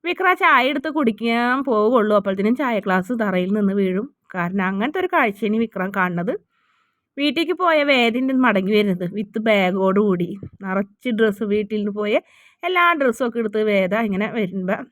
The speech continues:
അതും വിക്രത്തിൻ്റെ മുറിയിലേക്ക് തന്നെ കയറി വിക്-, നമ്മുടെ രാധനെ, രാധയുടെ അടുത്ത് കൂടെ, ആ, വിക്രത്തിനെ ത-, തട്ടി, അതായത് വിക്രത്തിൻ്റെ മേത്ത് കൂടെ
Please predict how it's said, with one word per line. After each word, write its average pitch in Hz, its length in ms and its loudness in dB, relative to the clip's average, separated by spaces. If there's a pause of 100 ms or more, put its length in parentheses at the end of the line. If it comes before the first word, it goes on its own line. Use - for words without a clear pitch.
(200)
അതും 220 320 -6
വിക്രത്തിൻ്റെ 196 500 -4
മുറിയിലേക്ക് 196 680 -2
തന്നെ 202 340 0
കയറി 214 200 -2 (560)
വിക്-, - 200 -8
നമ്മുടെ 226 280 -2
രാധനെ, 202 680 2 (200)
രാധയുടെ 196 380 -2
അടുത്ത് 196 200 -6
കൂടെ, 202 500 -2
ആ, 220 200 -2
വിക്രത്തിനെ 196 520 -4
ത-, - 180 -10 (520)
തട്ടി, 214 420 -4
അതായത് 262 300 0
വിക്രത്തിൻ്റെ 247 500 -2
മേത്ത് 214 500 0
കൂടെ 220 320 0